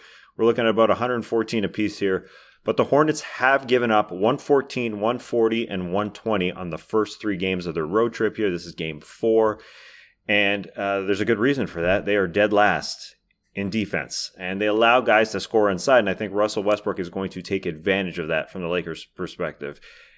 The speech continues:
He loves to penetrate a D. If teams are gonna give him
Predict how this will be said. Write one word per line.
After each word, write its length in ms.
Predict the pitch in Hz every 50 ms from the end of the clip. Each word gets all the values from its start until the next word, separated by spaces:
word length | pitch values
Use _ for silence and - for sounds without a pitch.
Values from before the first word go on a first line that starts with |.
| _ _ _
He 160 | _ - 95 95
loves 720 | 92 92 90 90 92 98 101 104 107 107 110 107 101 -
to 80 | - 92
penetrate 460 | - 113 107 107 95 - 117 107 104
a 60 | 101
D. 220 | 98 92 104 98 92 87 87 - - _
If 420 | 104 107 110 110 - - - - _ _ _ _ _ _ _ _ _
teams 280 | - - 113 113 107 95
are 80 | 98
gonna 200 | 85 101 95 90
give 300 | 82 80 85 98 101 98
him 420 | - 98 98 95 95 92 92 90